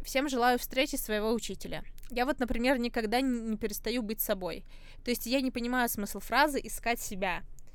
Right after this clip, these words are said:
Я являюсь художником в своем мышлении. Даже когда оттираю кухню, когда разговариваю с другом,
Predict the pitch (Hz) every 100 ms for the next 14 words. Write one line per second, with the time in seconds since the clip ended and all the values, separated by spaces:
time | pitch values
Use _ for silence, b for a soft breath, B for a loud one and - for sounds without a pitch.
0 | B B - 233 269 240 247 - 196 226
1 | 294 311 - 214 - 202 220 233 220 -
2 | 202 180 - - - - 214 240 262 220
3 | 226 226 - 214 202 - 311 - 240 220
4 | 208 202 190 202 202 185 185 - 262 247
5 | 233